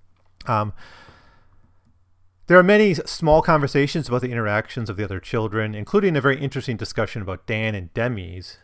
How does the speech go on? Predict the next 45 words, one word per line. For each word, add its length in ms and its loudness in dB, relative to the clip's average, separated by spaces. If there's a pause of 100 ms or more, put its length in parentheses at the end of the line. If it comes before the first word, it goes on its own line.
(300)
uh, 240 -8
relationship 880 -8 (360)
and 120 -6
how 120 0
Demi 340 -4
admires 400 -8
Dan 220 -8
so 140 -10
much. 220 -12
Now, 100 -2
Demi 520 2
is, 720 -8 (160)
is 140 -14
Daisy's 580 -8
brother. 520 -14 (760)
They 100 -8
were, 180 -8
they're 120 -8
twins. 580 -10 (420)
Um, 220 -16 (140)
and 300 -10
Demi's 320 -2
looking 240 -8
up 200 -8
to 100 -16
Dan. 320 -12
Now, 100 -2
Dan's 340 2
an 100 -2
interesting 300 -4
character 400 -2
because 420 -4
he 300 -12
does 180 -2
have 120 2
these 160 -4
virtues 460 -2
that 120 -4
are 60 0
established 500 -8
earlier 240 -12
in 80 -12
the 80 -12
novel, 420 -4
but 220 0